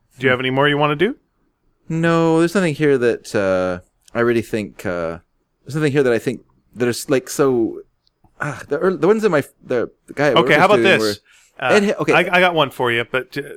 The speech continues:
Speaker 1: but
Speaker 2: Okay, go ahead.
Speaker 1: okay.
Speaker 2: Sorry.
Speaker 1: All right. Harry Carey takes your shit.
Speaker 2: Harry Carey.
Speaker 1: Harry Carey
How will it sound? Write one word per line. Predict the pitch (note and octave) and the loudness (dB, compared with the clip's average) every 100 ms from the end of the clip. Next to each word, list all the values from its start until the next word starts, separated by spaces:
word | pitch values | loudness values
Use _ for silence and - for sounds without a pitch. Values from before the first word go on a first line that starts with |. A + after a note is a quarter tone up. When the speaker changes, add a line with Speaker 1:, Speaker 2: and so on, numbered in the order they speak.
| - - - | -20 -18 -6
Speaker 1:
but | B2+ | -4
Speaker 2:
Okay, | B2+ A2+ | -2 -4
go | G2+ | -4
ahead. | A#2+ | -6
Speaker 1:
okay. | A2 - _ | -6 -16 _
Speaker 2:
Sorry. | - G2 | -12 -8
Speaker 1:
All | - | -2
right. | A#2+ A#2 _ _ _ | -2 -2 _ _ _
Harry | - F3+ G3 F#3+ | -2 2 4 2
Carey | - F#3 G#3 C#3+ A2+ A#2 | -2 0 2 2 0 -4
takes | - D3 - - | -2 -2 -2 -6
your | C3 | -6
shit. | - - A#2+ - _ _ _ _ - _ _ | -6 -4 -4 -4 _ _ _ _ -20 _ _
Speaker 2:
Harry | C3+ C#3+ F3 | -2 0 0
Carey. | - C3+ G2 G#2 C#3 _ _ | -2 -4 -4 -6 -10 _ _
Speaker 1:
Harry | - D#3 E3+ | -4 0 0
Carey | D#3+ G#3+ G#3+ B2 G#2 A2 | -4 -2 0 0 -4 -10